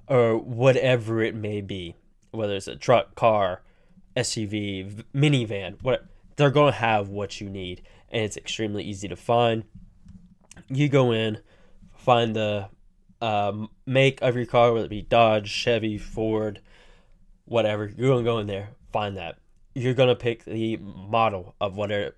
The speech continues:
of whatever it is that you drive, um, and then you're gonna go in and pick the year of whatever it is you drive. Um,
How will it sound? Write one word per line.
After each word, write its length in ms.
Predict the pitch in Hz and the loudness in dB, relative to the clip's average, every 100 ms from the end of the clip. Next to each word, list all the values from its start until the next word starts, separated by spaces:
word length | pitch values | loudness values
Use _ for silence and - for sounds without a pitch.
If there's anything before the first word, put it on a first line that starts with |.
| _ _ - | _ _ -4
of 160 | 117 110 | -2 0
whatever 460 | 113 123 127 123 | 2 6 6 4
it 80 | 123 | 0
is 200 | 110 110 | 0 -2
that 140 | 110 82 | -2 -4
you 100 | 117 | -6
drive, 400 | 107 64 92 _ _ - _ _ | -6 -6 -8 _ _ -20 _ _
um, 340 | 98 92 90 90 | -10 -8 -8 -4
and 140 | 127 120 | -2 -2
then 80 | 117 | -2
you're 100 | 113 | -2
gonna 180 | 117 | -2
go 200 | 113 110 | 0 0
in 240 | 110 110 - - - | -2 -4 -10 -20 -8
and 140 | 120 117 | -6 -6
pick 180 | 123 | -8
the 80 | 143 | -2
year 200 | 165 147 | 2 4
of 340 | 107 110 107 95 | 2 0 0 -2
whatever 420 | 101 104 98 101 | -4 -2 -4 -6
it 120 | 98 | -10
is 140 | 95 98 | -12 -12
you 120 | 104 | -8
drive. 340 | 131 - 87 _ _ _ _ _ - | -8 -8 -18 _ _ _ _ _ -8
Um, 460 | 104 98 87 90 | -6 -4 -6 -8